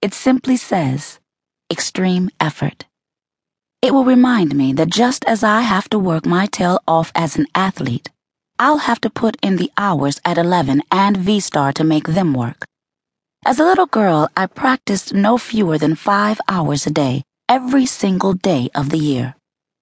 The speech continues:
The only time we got a break was when it rained, which is why, to this day, I still find the rain comforting.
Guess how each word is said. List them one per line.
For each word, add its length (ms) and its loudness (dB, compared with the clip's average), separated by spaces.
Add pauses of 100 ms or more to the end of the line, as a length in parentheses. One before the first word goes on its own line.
The 220 2 (100)
only 380 4
time 320 2
we 100 0
got 200 0
a 40 0
break 340 -2
was 160 -2
when 140 2
it 100 -2
rained, 460 0 (240)
which 240 0
is 160 0
why, 400 2
to 160 -2
this 260 -2
day, 520 0 (200)
I 140 0
still 380 -2
find 400 -2
the 80 0
rain 480 0
comforting. 680 -2